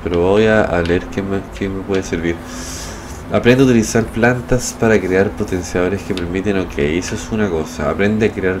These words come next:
estrellas arrojadizas con tres efectos adicionales, no. Aprende a rega-, a regatear mejor, reduce los precios de las tiendas. Entonces...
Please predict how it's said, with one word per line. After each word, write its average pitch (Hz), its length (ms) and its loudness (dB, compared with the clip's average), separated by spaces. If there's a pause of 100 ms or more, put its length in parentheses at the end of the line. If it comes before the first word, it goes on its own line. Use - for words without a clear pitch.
(120)
estrellas 98 520 2
arrojadizas 85 600 -6
con 85 160 -6
tres 95 220 -6
efectos - 260 -10
adicionales, 87 500 -4 (120)
no. 73 200 -4 (640)
Aprende 104 380 2
a - 20 2
rega-, 95 360 2 (200)
a 90 260 -4
regatear 90 460 0
mejor, 95 340 -8
reduce 92 300 -4
los 85 120 -8 (100)
precios 95 360 -8
de 95 120 -6
las 98 140 -6 (120)
tiendas. 98 540 4 (1300)
Entonces... 107 1500 6